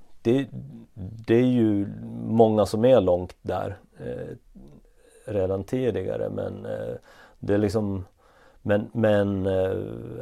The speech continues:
absolut så, så, så det är också en utmaning att de här, eh, stöden, och det är också krav från, från, eh, eh, E U att vi ska ha digitaliserade system, vi ska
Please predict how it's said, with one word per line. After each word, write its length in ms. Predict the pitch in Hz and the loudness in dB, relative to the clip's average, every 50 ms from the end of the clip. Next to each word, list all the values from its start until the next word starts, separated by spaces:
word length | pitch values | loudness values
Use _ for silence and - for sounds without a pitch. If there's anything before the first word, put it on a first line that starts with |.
| - - - | -12 -12 -12
absolut 680 | - - 113 110 - - - 117 107 120 120 104 - - | -6 -4 -4 -4 -4 -4 -4 0 2 2 2 0 0 -4
så, 300 | - - 101 95 - - - | -6 -4 -2 -2 -4 -6 -12
så, 840 | - - - - 110 95 95 92 90 92 92 101 101 120 - - - 139 139 139 135 | -18 -18 -12 -6 -4 -2 -2 0 -2 -2 -2 -4 -4 -6 -8 -10 -12 -14 -16 -18 -18
så 840 | - - - - - - - - - - - - - - - 110 | -20 -20 -20 -20 -20 -20 -20 -20 -20 -20 -20 -20 -20 -6 -4 -2
det 220 | 98 101 110 104 101 | 0 2 4 4 4
är 180 | 98 98 101 | 4 2 2
också 280 | 104 110 101 - - 110 | 2 0 -2 -2 -2 -4
en 80 | 101 101 | -2 -2
utmaning 520 | 98 95 - - 101 92 90 90 92 92 | -2 -2 -2 -4 -2 -2 -2 -2 -4 -4
att 140 | 92 92 - | -6 -8 -8
de 140 | 92 90 87 | -10 -10 -8
här, 200 | 95 87 90 90 | -8 -6 -6 -6
eh, 540 | 92 95 - - - - - 90 92 90 | -8 -10 -14 -16 -16 -14 -12 -12 -12 -14
stöden, 480 | - - - 131 135 135 113 98 98 95 | -14 0 4 6 8 8 6 6 4 2
och 140 | 98 101 98 | 0 0 0
det 200 | 95 98 101 110 | -2 2 6 8
är 60 | 110 | 8
också 220 | 123 - - 143 | 8 8 4 0
krav 380 | - - - 117 131 143 139 113 | 0 4 6 8 8 8 6 4
från, 260 | - - 101 95 92 - _ - - - - - _ _ | 2 -2 -4 -4 -4 -8 _ -20 -20 -20 -20 -20 _ _
från, 640 | - - - 98 95 92 90 90 90 90 90 87 87 | -20 -10 -4 0 0 2 2 0 0 -2 -2 -2 -2
eh, 180 | 90 87 87 87 85 - _ _ _ _ _ _ _ _ _ _ _ _ - - - - | 0 0 -2 -2 -6 -10 _ _ _ _ _ _ _ _ _ _ _ _ -16 -16 -10 -6
eh, 340 | 90 90 85 85 82 80 95 | -4 -4 -2 -2 0 0 2
E 220 | 104 120 117 117 | 6 8 10 10
U 160 | 117 107 95 87 | 10 8 6 2
att 200 | 87 - - 98 | 0 -2 -6 -10
vi 60 | 95 | -10
ska 180 | - - 90 | -8 -10 -8
ha 240 | 90 98 104 110 110 | -4 -2 0 0 -2
digitaliserade 960 | 98 104 - - - - - - 53 - - - - - - 58 55 - - | -2 -6 -8 -10 -10 -10 -12 -10 -10 -10 -10 -10 -10 -10 -10 -10 -10 -12 -12
system, 640 | - - 101 - - - 117 113 113 110 107 104 104 | -14 -14 -16 -14 -2 0 2 2 2 2 0 -2 -2
vi 60 | 101 | -4
ska 300 | 98 - - - 98 95 | -6 -8 -8 -8 -8 -8